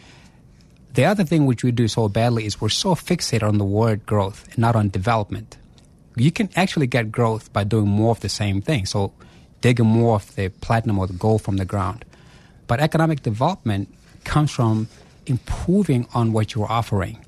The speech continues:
constantly improving on what you're offering, because that's what the world wants to buy from you and will pay up for it when it finds it. We call this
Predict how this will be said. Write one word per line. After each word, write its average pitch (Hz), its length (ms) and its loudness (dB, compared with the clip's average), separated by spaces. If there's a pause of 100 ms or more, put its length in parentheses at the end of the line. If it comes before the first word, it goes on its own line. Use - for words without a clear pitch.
constantly 156 680 0
improving 123 320 0
on 113 80 4
what - 60 -4
you're - 80 -8
offering, 110 340 0
because 107 320 -2
that's 120 260 0
what - 140 -4
the 107 60 -4
world 120 340 0
wants 107 260 -2
to - 80 -8
buy 101 220 0
from 117 260 0
you 110 160 2
and 135 120 2
will 165 120 0
pay - 200 2
up - 140 -2
for 110 280 0
it 98 80 -10 (100)
when 120 160 2
it 117 80 -6
finds 175 320 -2
it. 104 100 -4 (1040)
We 147 80 2
call 156 240 2
this 139 260 0